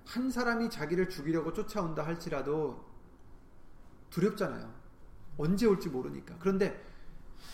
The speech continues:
그 나라의 왕이, 모든 군사를 거느릴 수 있는 그 왕이 지금 자기를 쫓아다니니까 얼마나 이 다윗은 솔직히 사람의, 어, 생각으로서는 굉장히 불안하고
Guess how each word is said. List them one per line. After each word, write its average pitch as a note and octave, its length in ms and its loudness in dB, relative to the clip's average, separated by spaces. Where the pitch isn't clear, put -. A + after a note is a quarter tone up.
그 - 140 2
나라의 F3+ 320 6
왕이, D#3+ 720 4
모든 C#4 540 -2
군사를 G3+ 460 2
거느릴 E3 340 0
수 E3+ 140 -6
있는 E3 140 -4
그 E3 140 -2
왕이 C#3+ 400 0
지금 E3 240 -4
자기를 D#3 460 0
쫓아다니니까 E3+ 920 -2
얼마나 G3+ 540 -2
이 D3+ 220 -4
다윗은 C#3 480 -4
솔직히 A#3 460 -2
사람의, G#3 500 0
어, B2+ 200 -8
생각으로서는 F3+ 840 -2
굉장히 F3+ 640 2
불안하고 F3 640 2